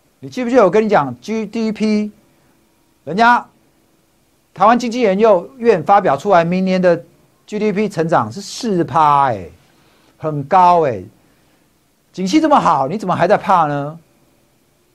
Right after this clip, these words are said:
好，所以数据很重要，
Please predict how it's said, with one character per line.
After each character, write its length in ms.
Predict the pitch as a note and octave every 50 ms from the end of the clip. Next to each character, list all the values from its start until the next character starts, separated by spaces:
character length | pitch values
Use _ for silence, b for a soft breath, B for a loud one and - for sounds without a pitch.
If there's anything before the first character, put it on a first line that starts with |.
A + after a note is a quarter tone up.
| _ _ _ _ _ _ _ _ _ _ _ _ _ _ _
好， 120 | - E3 E3
所 140 | E3 C#4 E4
以 200 | E4 B3 - - _ _ _ _ _ _ _ _ _ _ _ _ _ _ _ _ _ _ _ _ _
数 260 | - - - C#4+ C#4+ G#3+
据 200 | - C#4 A#3+ F3+
很 180 | C3+ B2+ B2 A#2+
重 240 | F3+ F3 C#3 B2+
要， 300 | C3 C3+ A#2+ G2 D#2+ C#2+